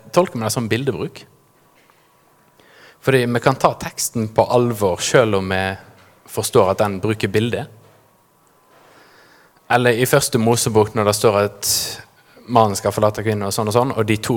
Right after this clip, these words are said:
skal bli en kropp. Hva tenker vi egentlig skjer da? Er det sånn at de bare smelter sammen til en kropp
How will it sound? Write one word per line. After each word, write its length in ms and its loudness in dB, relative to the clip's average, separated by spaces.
skal 220 0
bli 100 0
en 240 0
kropp. 380 0
Hva 140 4
tenker 320 0
vi 80 0
egentlig 240 -2
skjer 240 0
da? 80 -4
Er 80 4
det 80 6
sånn 140 2
at 20 -6
de 80 -4
bare 140 0
smelter 500 -2
sammen 320 2
til 140 0
en 180 -4
kropp 320 -2